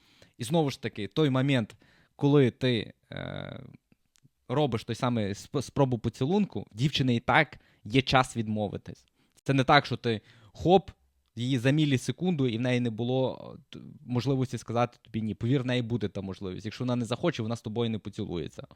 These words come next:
І брати силою бажане. Дивись, я проти того,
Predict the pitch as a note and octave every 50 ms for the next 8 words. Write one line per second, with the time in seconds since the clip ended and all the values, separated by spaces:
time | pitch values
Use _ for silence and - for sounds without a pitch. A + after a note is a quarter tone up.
0 | _ _ - A2 - - C#3 D3 - D3 C3 - - B2+ B2+ B2 A#2 A2+ G#2+ F#2
1 | G2 G2 F#2 - - F2+ - - - _ _ _ _ _ _ _ _ _ _ _
2 | - A#2 B2+ B2+ G#2+ - - - - F#2+ F#2+ F#2+ G#2+ C3 C3+ D3+ D#3 D3 C3 G2+
3 | C#2 - - - - - _ - D3 D#3 D3 - A#2+ G#2+ - A#2+ C3+ F3+ G#3 G3
4 | C3 A#2+ F#2 -